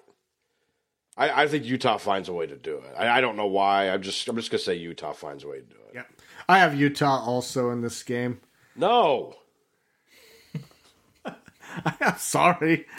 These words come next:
Speaker 2: <laughs> You get me on the next game, I guess. But yeah, I, I like Utah in this game. Utah, they've impressed me a little bit more than what Oregon has, especially in the later part of the year. Give me Utah.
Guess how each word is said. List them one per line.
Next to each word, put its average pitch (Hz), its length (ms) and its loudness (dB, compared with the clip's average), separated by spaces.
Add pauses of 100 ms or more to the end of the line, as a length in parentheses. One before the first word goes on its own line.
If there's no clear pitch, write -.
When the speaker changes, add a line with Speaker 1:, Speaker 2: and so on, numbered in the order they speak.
(120)
Speaker 2:
<laughs> - 160 -4 (920)
You 151 80 -2
get 165 220 0
me 160 80 4
on 156 140 2
the 147 80 0
next 143 300 -2
game, 123 260 -2
I 120 80 -2
guess. 123 360 -2
But 135 220 -4
yeah, 165 160 6
I, 160 300 4
I - 20 6
like 147 320 2
Utah 113 560 -2
in 110 80 -8
this 113 220 -8
game. 107 300 -8 (440)
Utah, 156 380 2 (340)
they've 151 220 2
impressed 143 500 -2
me 131 120 -2
a 123 100 0
little 127 180 0
bit 123 180 -6
more 123 220 0
than 120 160 -4
what 120 180 -4
Oregon 120 380 0
has, 120 300 -2
especially 165 420 -2
in 123 140 -4
the 120 80 -4
later 120 260 -2
part 117 300 -4
of 104 80 -8
the 107 100 -8
year. 98 380 -12 (720)
Give 135 120 -8
me 127 80 -6
Utah. 104 540 -8